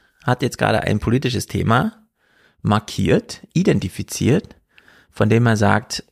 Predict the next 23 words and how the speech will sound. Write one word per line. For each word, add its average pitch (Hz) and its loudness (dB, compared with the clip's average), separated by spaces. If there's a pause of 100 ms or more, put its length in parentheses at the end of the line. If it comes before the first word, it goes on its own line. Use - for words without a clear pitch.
(140)
das 170 -2
können 131 2
die 113 2
Repräsentanten 101 0
gar - -2
nicht 101 -2
entscheiden, - -4
das 98 -8
muss 113 -8
das 104 -4
Volk 104 -2 (120)
selbst - -6
machen. - -8 (1400)
Hier 113 2
muss 127 2
also 110 0
das 101 -2
Volk, 104 0 (680)
wir, 110 2
die 101 -2
Wähler, 110 2
das 104 -6
Wahlvolk, 160 -2